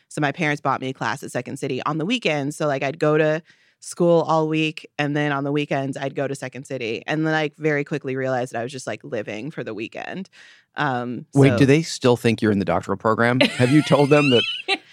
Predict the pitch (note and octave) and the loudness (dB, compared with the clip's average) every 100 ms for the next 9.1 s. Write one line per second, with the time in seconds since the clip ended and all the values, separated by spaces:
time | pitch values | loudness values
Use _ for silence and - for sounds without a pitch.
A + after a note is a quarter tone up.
0 | - A3+ G#3+ B3 F4+ C4 C4+ F#3 A#2 C#3 | -10 0 2 4 2 2 2 0 0 0
1 | B3 C4+ C#4+ E4+ F4+ E3+ F#3 A#3+ C#4 A#3+ | 2 2 2 2 2 2 4 4 2 0
2 | C#4+ E4 G3 A3+ C#4 C#4 C4+ F#3+ G3 G3+ | 0 0 0 2 2 0 -2 -2 -2 0
3 | F#3+ F#3+ F#3 F3+ F#3+ G#3 G3+ A#3+ A#3+ A3 | 0 0 -2 -2 -2 -2 -2 -2 -4 -4
4 | F#3+ F3 F#3 F3+ E3+ - F3 D#3+ E3+ F3 | -2 0 -2 -4 -6 -6 -6 -4 -4 -2
5 | F3 E3+ E3 A3 A3+ A3 G#3+ A3 G3+ G#3 | -2 -2 -2 2 4 4 -2 0 2 2
6 | G3+ - D#3+ D3+ C#3+ C#3 C#3 - - - | -2 -4 -2 -2 -2 -2 -4 -6 -20 -20
7 | - - F#3+ F3 G#3+ D#3+ D#3+ C#3 C3+ F#3+ | -20 -2 0 2 2 0 0 -2 0 6
8 | D4 F#4+ G#4+ - - F3+ D3 D3 C#3 - | 6 6 6 4 4 -4 -6 -10 -14 -10
9 | E3 | -6